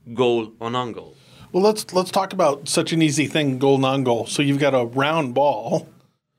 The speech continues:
Speaker 1: Most of the
Speaker 2: And,
Speaker 1: time.
Speaker 2: and then you've got a goal line. So at what point is it a goal?
Speaker 1: That's a very good one. Uh,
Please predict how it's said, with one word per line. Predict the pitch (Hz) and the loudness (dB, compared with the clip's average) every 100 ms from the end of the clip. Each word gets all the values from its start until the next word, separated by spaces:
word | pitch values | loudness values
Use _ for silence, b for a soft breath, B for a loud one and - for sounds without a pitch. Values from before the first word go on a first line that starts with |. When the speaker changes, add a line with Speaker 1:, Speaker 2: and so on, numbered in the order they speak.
| _ _ - | _ _ -16
Speaker 1:
Most | - 113 131 139 | -6 0 2 2
of | 131 | 0
the | 135 | 2
Speaker 2:
And, | 120 | 2
Speaker 1:
time. | 110 170 254 | 0 -2 -2
Speaker 2:
and | 180 | 0
then | 160 175 | 2 4
you've | 185 180 | 2 4
got | 185 | 0
a | 170 | 0
goal | 147 160 180 160 139 | 0 2 2 2 2
line. | 165 180 127 135 151 147 - b b b | 2 2 0 0 -2 -4 -14 b b b
So | - - 165 | -6 0 2
at | 160 | 2
what | 175 175 185 | 2 0 0
point | - 170 185 165 147 - - - - | -2 2 2 2 -2 -12 -20 -20 -4
is | 165 143 | 0 2
it | 143 | 0
a | |
goal? | 143 165 139 110 - B 110 | 2 2 2 -2 -12 B -6
Speaker 1:
That's | 120 123 | -4 -2
a | 123 | -4
very | 104 101 117 123 127 | -6 -4 -2 0 0
good | 110 117 | -2 -2
one. | 113 101 | 0 -2
Uh, | 98 101 | 0 -4